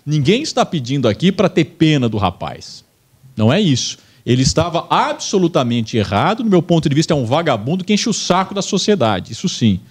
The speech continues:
Mas tem que pagar com o que diz a lei, Madá. Com o que diz a lei. E o policial tem que agir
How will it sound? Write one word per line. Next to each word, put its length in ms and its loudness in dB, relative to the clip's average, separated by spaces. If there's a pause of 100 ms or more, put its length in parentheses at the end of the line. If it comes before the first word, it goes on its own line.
(260)
Mas 220 2
tem 180 0
que 100 -10
pagar 440 0
com 100 -4
o 40 0
que 120 2
diz 220 0
a 80 2
lei, 260 2
Madá. 320 -8 (340)
Com 140 2
o 40 0
que 100 -4
diz 160 0
a 80 4
lei. 200 0 (200)
E 80 6
o 60 4
policial 680 0
tem 200 -4
que 140 0
agir 380 2